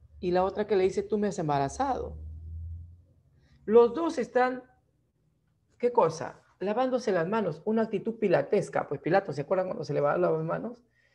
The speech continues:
El pueblo que elija yo, no, ya ustedes hicieron crucificarlo a Jesús, igual ustedes, ¿no? El embarazo, bueno,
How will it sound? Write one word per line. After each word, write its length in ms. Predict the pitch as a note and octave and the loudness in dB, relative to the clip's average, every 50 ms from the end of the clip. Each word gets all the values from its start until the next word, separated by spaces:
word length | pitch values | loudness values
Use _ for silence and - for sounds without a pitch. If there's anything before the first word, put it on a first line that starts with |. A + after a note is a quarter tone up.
| _ _ _ _ _ _ _ _ _ | _ _ _ _ _ _ _ _ _
El 200 | G3 F#3+ F3+ F3+ | 0 0 2 4
pueblo 360 | - A#3 A#3+ A#3+ A#3 A3 A3+ | 6 8 8 8 8 6 6
que 60 | - | 4
elija 260 | F3 G3+ A3+ - G#3 G3 | 2 0 2 2 4 4
yo, 160 | G3+ G#3 F#3+ | 6 4 4
no, 160 | G3 G#3 G#3+ | 2 2 2
ya 240 | G#3 G#3 F#3+ G3+ G3 | 4 4 4 4 2
ustedes 320 | F#3+ F#3 - G#3+ G#3 G#3 F#3 | 0 0 0 0 2 2 2
hicieron 200 | - G#3+ G#3 G#3+ | 0 -2 -2 -2
crucificarlo 600 | G3+ G3 E3+ D#3+ D#3 D#3+ E3 D#3+ G#3 G#3 G3 G3+ | -2 -2 -2 -2 -2 -2 -2 0 0 2 2 2
a 40 | F3 | 0
Jesús, 320 | E3 D#3+ F3+ G3+ G3 - - | 0 -2 -4 -6 -8 -8 -8
igual 340 | - E3+ E3 G#3+ A#3+ A3 F#3+ | -8 -4 0 2 4 4 4
ustedes, 480 | F3 D#3 D#3 - F#3+ E3+ C#3+ C3 B2 B2+ | 2 0 -2 0 2 2 2 0 -2 -6
¿no? 120 | D3+ - - - - _ _ _ _ _ _ | -12 -16 -18 -20 -20 _ _ _ _ _ _
El 120 | - F3+ F3+ | 4 6 6
embarazo, 420 | F3 E3+ F#3 G#3 A3+ A3 G3+ F#3 | 6 6 6 2 2 2 0 0
bueno, 320 | - G3 G3+ E3+ C#3 D#3+ | 0 0 -2 -2 -4 -8